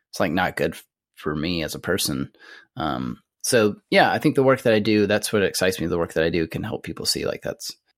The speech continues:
there's a God that loves them and, um, wants a relationship with them. Yeah, it's the same thing that's, uh, really that excites me about Love Thy Nerd is we have the opportunity to help people, um, nerds know that they're loved and valued by,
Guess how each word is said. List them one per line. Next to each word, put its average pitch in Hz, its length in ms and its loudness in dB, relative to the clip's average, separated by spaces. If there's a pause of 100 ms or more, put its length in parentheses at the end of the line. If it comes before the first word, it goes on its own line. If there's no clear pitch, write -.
(140)
there's - 160 -8
a - 40 -6
God 80 180 0
that - 120 -2
loves 87 280 0
them 82 280 0
and, 71 260 -6 (500)
um, 52 440 -8 (520)
wants 78 240 -4
a 69 40 -2
relationship 71 400 -2
with - 100 -6
them. 73 280 -4 (320)
Yeah, 156 120 2 (160)
it's - 160 4
the - 60 4
same 127 220 4
thing 131 160 2
that's, 104 300 0
uh, - 240 -6 (140)
really 110 300 6
that 87 120 0
excites - 340 0
me 92 80 -2
about 85 200 2
Love 90 120 2
Thy 85 120 0
Nerd 92 180 0
is 82 100 -2
we 73 80 -2
have 78 80 -2
the 80 80 0
opportunity 82 500 -2
to 71 60 -4
help 78 220 -4
people, 82 420 -4 (520)
um, 69 440 -4 (340)
nerds 117 400 2
know 98 120 4
that 95 120 2
they're 92 160 4
loved 101 380 2 (1080)
and 104 140 -2
valued 98 400 2
by, 98 320 0